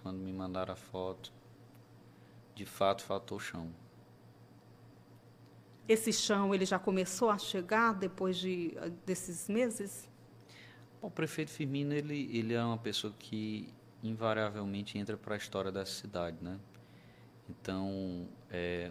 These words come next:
Speaker 1: um cidadão exemplar, uma pessoa preocupada com a coisa pública, tinha um zelo absurdo pela coisa pública, é, extremamente inteligente e extremamente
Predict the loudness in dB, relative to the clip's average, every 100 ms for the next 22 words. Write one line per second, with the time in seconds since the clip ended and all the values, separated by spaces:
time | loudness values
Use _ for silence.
0 | -6 -8 -4 0 0 0 -2 -4 -4 -6
1 | -2 0 0 -2 -4 -6 -8 -6 -4 -4
2 | -6 -6 -6 -6 -4 -2 -2 -4 -8 -12
3 | -18 -20 -20 -20 -8 -4 -2 0 -2 -2
4 | -6 -8 -8 -8 -14 -6 -2 -2 -2 -4
5 | -2 -2 -2 -4 -4 -6 -8 -8 -8 -8
6 | -8 -8 -8 -8 -8 -8 -10 -16 -20 -20
7 | -20 -20 -20 -20 -20 -10 -6 -4 -2 -2
8 | -4 -6 -6 0 4 6 6 4 2 4
9 | 4 4 2 0 -2 -4 -8 -10 -14 -18
10 | -18 -18 -18 -8 0 2 2 -2 -2 -2
11 | 0 -2 -4